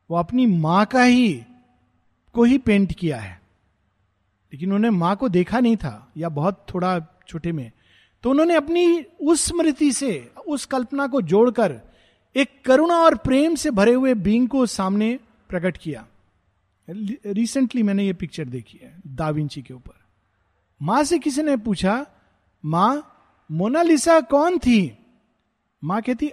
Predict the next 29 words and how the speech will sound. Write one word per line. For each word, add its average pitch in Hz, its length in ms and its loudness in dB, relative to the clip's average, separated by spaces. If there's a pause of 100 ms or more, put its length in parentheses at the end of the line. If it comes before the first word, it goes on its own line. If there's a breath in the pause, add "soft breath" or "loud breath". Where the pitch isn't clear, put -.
"Of 247 100 -4 (180)
course, 349 520 2 (640)
it 208 140 -6
is 240 180 0
me 330 460 2 (220)
he 254 160 2
has - 140 -8
painted।" 202 400 -4 (960)
दा 185 200 4
विंची 359 380 4
श्री 285 200 0
अरविंद 277 500 2
थे, 147 120 -12 (1400)
मोनालिसा 294 560 4
मां 220 220 2
थी, 143 260 -6
तो 220 160 -4
मोनालिसा 311 560 2
थी 330 240 2
कौन? 208 380 -2 (1500)
मोनालिसा 220 600 0
कभी 233 560 0 (200)
दा 170 180 2
विंची 233 340 0
के 214 120 -4
जीवन 190 300 -2
में 208 280 -2 (400 soft breath)
बाहर 156 280 -2
से 196 340 -2